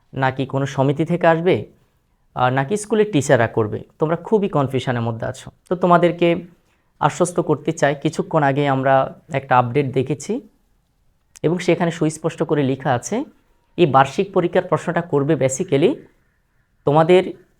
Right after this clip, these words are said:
স্কুলের যে শিক্ষকগুলো আছে, বিষয়ভিত্তিক শিক্ষক, সে শিক্ষকরা কিন্তু এবারে বার্ষিক পরীক্ষার প্রশ্ন করবে।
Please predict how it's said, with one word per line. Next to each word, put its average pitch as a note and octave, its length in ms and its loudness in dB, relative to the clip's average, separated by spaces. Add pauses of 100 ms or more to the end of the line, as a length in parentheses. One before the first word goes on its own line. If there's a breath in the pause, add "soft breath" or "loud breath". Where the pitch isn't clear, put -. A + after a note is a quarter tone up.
স্কুলের F#3+ 600 4 (240)
যে D#3+ 200 6
শিক্ষকগুলো D#3 680 2
আছে, A2+ 380 -2 (180)
বিষয়ভিত্তিক C3+ 640 0
শিক্ষক, F#3+ 460 -2 (520)
সে - 160 -4
শিক্ষকরা D#3 540 -4
কিন্তু F#3 300 -2
এবারে C#3 240 2
বার্ষিক B2+ 480 0
পরীক্ষার F3+ 300 -2
প্রশ্ন B2+ 340 -4
করবে। A2 380 -4